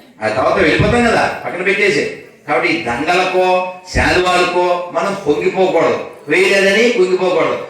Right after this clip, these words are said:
మనకు కావాల్సింది ధర్మము, దేశము, దైవము, సంస్కృతి. ఈ బంగారు తల్లులు, వీళ్ళ భవిష్యత్తు ఎ-, ఎప్పుడు, ఎప్పటిదాకా ఉంటది? హిందువులు మెజారిటీ ఉంటేనే వీళ్ళ భవిష్యత్తు.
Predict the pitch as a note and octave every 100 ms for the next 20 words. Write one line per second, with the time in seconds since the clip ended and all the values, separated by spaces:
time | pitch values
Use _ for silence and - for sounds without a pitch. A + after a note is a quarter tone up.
0 | - C3 D#3+ - D3+ F3+ G3+ G3+ F#3 G#3+
1 | D4+ - - - - - E3+ E3 D#3 E3
2 | D#3+ - - - - - - A#2 - D3+
3 | D#3 D#3+ - - - - - C#3+ F3+ F3
4 | E3 E3+ D#3 - - - C#3+ D3+ - C#3
5 | D3 C3+ F#2+ - - B2+ A2+ A#2+ D3+ E3
6 | D#3 D3 D3+ C#3 - - A#2+ C3+ - B2+
7 | F3 F#3+ F3+ - - - - - _ _
8 | A2 - C3 G3+ A3 - - - - -
9 | F3 G3+ G3+ G#3 G3+ F#3 D3+ - - B2
10 | C#3+ D#3 C#3+ C#3 C#3 D#3+ - D#3 D3+ E3
11 | - A#3+ F#3+ - - - D#3 -